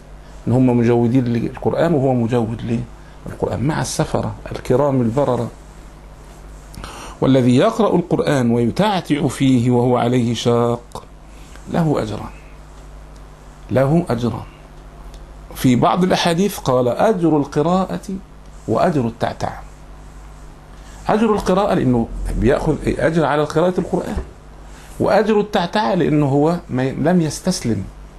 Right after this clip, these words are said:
كما يفعل بعض الناس، يقول: "أنا لا أحسن القراءة"، فلا يقرأ القرآن.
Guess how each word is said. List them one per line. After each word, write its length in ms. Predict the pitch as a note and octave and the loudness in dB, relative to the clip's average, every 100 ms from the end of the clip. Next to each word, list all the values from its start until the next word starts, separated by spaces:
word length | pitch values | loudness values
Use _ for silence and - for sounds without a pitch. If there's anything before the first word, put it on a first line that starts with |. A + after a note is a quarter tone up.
| - - - - | -20 -20 -20 -6
كما 220 | B2+ B2 | 0 2
يفعل 300 | D3+ - C3+ B2+ | 2 2 0 2
بعض 240 | D#3 D3+ | 0 2
الناس، 380 | D#3 F3+ D3+ - | 2 2 0 -6
يقول: 220 | C3 D#3+ - | -4 -4 -4
"أنا 160 | D#3+ E3+ | -4 -2
لا 120 | F3+ | -2
أحسن 280 | F3 - D3+ | -4 -2 -2
القراءة"، 360 | C#3+ D#3+ F3 E3 - - - - - | 0 0 0 -2 -10 -20 -20 -12 0
فلا 220 | D#3 D3 | 4 4
يقرأ 260 | G3+ C#3 | 4 0
القرآن. 380 | A#2 - G#2+ G#2 | -4 -4 -4 -6